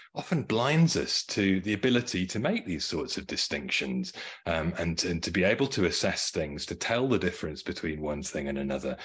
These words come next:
that which is just, you know, temporarily gratifying, as the Katha Upanishad would put it, and that which is lastingly of benefit.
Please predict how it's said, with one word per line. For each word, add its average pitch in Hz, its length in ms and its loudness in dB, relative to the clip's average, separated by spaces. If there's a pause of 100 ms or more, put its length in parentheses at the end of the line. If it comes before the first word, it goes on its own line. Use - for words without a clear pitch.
(300)
that 87 180 2
which 90 280 4
is 85 260 4
just, - 300 0
you 90 240 -2
know, 78 140 0
temporarily 101 760 4
gratifying, 117 960 2
as - 100 -6
the - 80 -12
Katha 87 320 -2
Upanishad 98 600 0
would 87 120 -2
put 117 160 2
it, 120 180 0 (300)
and 90 100 2
that 92 200 2
which 87 180 2
is 87 220 4
lastingly 90 840 2
of 76 140 -2
benefit. 76 560 -4